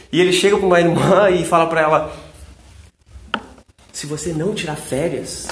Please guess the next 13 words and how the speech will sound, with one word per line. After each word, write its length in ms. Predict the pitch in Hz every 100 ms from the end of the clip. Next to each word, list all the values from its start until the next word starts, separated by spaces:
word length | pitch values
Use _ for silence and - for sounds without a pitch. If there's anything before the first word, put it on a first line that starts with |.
| - - - _ _ _ -
você 420 | 135 135 - 175
consegue 600 | 180 185 196 151 165 170
me 80 | 147
ajudar 340 | 131 117 110
mais." 480 | 104 98 - - - _ - - _ _ - _ - - 107
E 120 | 123
ela: 260 | 131 131 135
"Então 220 | 139 139
eu 80 | 135
vou 140 | 123
te 80 | 120
ajudar 220 | 110 101 98
mais." 380 | - - -